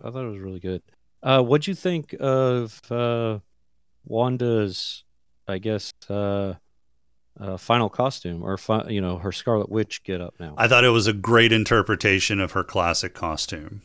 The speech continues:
Speaker 2: I mean, it was
Speaker 1: Oh, yeah.
Speaker 2: modernized. It wasn't, uh, it wasn't hokey. I mean, the, the, the, <laughs> the costume that was much like her, her classic comic costume that she wore at Halloween,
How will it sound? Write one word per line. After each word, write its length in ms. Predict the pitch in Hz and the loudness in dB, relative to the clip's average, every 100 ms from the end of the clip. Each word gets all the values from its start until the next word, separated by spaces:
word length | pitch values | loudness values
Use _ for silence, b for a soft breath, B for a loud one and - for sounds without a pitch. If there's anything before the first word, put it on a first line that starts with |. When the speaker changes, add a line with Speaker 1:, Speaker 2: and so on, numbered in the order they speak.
| _ _ | _ _
Speaker 2:
I 60 | 92 | -4
mean, 180 | 90 87 | 0 2
it 40 | 90 | 2
was 160 | 90 | 0
Speaker 1:
Oh, 60 | 90 | 2
yeah. 20 | |
Speaker 2:
modernized. 880 | 98 104 107 101 98 95 95 92 87 | 4 6 6 6 6 6 4 2 -2
It 100 | 92 | 0
wasn't, 720 | 90 90 98 90 87 - - - _ _ _ _ _ - | 2 2 2 -2 -4 -8 -10 -16 _ _ _ _ _ -12
uh, 400 | 92 82 82 85 | -6 -2 -2 -2
it 80 | 95 | -2
wasn't 460 | 95 98 98 95 - | 0 2 0 -4 -6
hokey. 640 | - 110 95 98 90 87 | 2 2 2 0 0 0
I 40 | |
mean, 220 | 87 85 85 | -2 -2 -2
the, 160 | 87 | -4
the, 580 | 87 90 87 87 85 82 - _ _ | -2 0 -2 0 -2 -2 -8 _ _
the, 140 | 120 104 - | -2 0 2
<laughs> 60 | 170 | 2
the 120 | 113 | 2
costume 640 | - - 143 - 147 127 117 | 2 6 6 6 4 4 6
that 160 | 110 | 4
was 260 | 113 98 90 B B B B - | 4 2 2 B B B B -12
much 480 | 143 120 127 127 - | -2 4 4 4 4
like 260 | 110 107 | 4 4
her, 420 | - 101 92 90 - | 2 2 4 2 0
her 140 | 98 | -2
classic 500 | - - 95 - 98 | 0 2 4 2 -4
comic 340 | - 101 92 | -2 0 0
costume 600 | - 95 90 - 92 87 | -4 -4 -2 -4 -4 -4
that 120 | 85 90 | -6 -4
she 160 | - | -4
wore 360 | 90 90 90 87 | -4 -4 -2 0
at 60 | 82 | 0
Halloween, 720 | 95 85 87 123 120 107 101 | 0 0 0 0 2 2 0